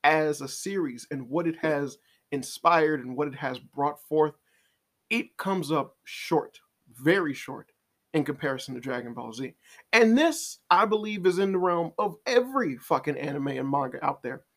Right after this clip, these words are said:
Speaker 1: Even things that are still going on today. One Piece, case closed, um, uh, Hajime no Ippo, so many different manga that still are continuously going, well within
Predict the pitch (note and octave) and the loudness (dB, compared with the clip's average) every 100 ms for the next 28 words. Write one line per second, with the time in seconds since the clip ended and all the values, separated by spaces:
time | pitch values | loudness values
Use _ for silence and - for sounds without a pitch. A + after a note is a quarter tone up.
0 | _ _ - A#3 C#4 B3 A3+ A3+ G3 F3 | _ _ 2 4 4 6 6 6 2 -2
1 | F3 - G3 F#3 D3+ E3+ D#3+ D3 C#3 C#3+ | -4 0 2 2 2 0 0 0 -2 -4
2 | F#3 G#3 - _ - C#3+ F#3 F#3 - F3 | -4 -4 -8 _ 2 4 4 2 -4 -4
3 | E3+ - - F3 F3 - F3 E3 F3 E3+ | -6 -6 -2 0 -2 0 4 6 4 2
4 | D#3+ _ _ _ D#3 D3 C3+ C3 - _ | -4 _ _ _ 6 6 4 -4 -10 _
5 | _ _ _ _ _ _ _ _ D#3 D3 | _ _ _ _ _ _ _ _ 0 2
6 | B2 - - E3+ F3 F3+ E3+ E3+ F3+ F3 | 0 -2 4 4 4 0 0 -2 -4 -2
7 | F#3 E3+ D#3+ - G#3 A#3+ B3 G#3+ G#3 F3+ | 0 0 -4 -2 0 0 0 -2 -2 0
8 | E3 E3+ E3+ C#3+ C3 - F#3 G3 F3+ F3 | 2 2 0 -4 -8 -4 0 0 0 -4
9 | _ _ _ - - D#3 A3 G#3+ E3 D3 | _ _ _ -4 -2 -4 -4 -6 -6 -4
10 | D#3 F#3 C3 C3+ F3 F#3+ F#3 E3+ D3+ | 0 0 0 2 4 2 -2 -4 -4